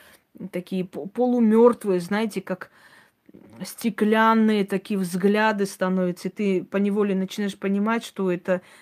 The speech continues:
некие агрессивные силы вселяются в них, и не дай бог что-нибудь не то сказать или сделать, эти люди способны на все. Это момент такой аффекта, знаете, состояние. Да, я согласна.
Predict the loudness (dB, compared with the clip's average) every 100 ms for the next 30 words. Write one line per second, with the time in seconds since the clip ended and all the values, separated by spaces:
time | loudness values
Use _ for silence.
0 | _ -4 -2 0 0 0 -2 -2 -2 0
1 | 0 -2 -4 -2 -4 -4 -2 0 0 -2
2 | -6 -4 -2 -2 -2 -2 -2 -2 -2 0
3 | 0 0 -2 -4 -14 -4 -2 -2 -2 -4
4 | -4 -6 -6 -2 0 -2 -2 -2 -2 -2
5 | 0 2 0 -2 -6 -6 -6 -6 -6 -6
6 | -4 -2 -2 -2 -2 -6 -8 -12 -20 -14
7 | -12 -6 -4 -2 0 0 0 -2 -4 -6
8 | -2 -2 -2 -4 -6 -6 -10 -10 -8 -8
9 | -8 -12 -8 -4 -2 -2 -4 -6 -4 -4
10 | -4 -6 -6 -4 -6 -8